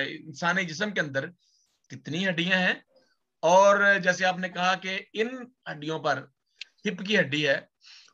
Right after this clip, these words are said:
और इसके अलावा कलाई की हड्डी को है वो ज्यादा मुतासर करती है, इसकी कोई वा-, खास वजह है या कोई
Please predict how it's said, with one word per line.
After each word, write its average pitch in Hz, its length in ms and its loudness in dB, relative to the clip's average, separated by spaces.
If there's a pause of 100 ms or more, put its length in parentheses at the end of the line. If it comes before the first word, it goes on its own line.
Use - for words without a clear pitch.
और 165 240 2
इसके 170 160 -4
अलावा 160 220 2
कलाई 156 360 -2
की 180 100 -8
हड्डी 139 260 -8
को 139 160 -10
है 135 160 -2
वो 135 160 -8
ज्यादा 135 240 -2
मुतासर 135 380 -10
करती 147 240 -10
है, 220 100 -4
इसकी 214 220 -8
कोई - 140 -2
वा-, 165 220 0
खास 202 300 -2
वजह 202 220 0
है 226 220 0
या 220 240 0
कोई 165 480 -6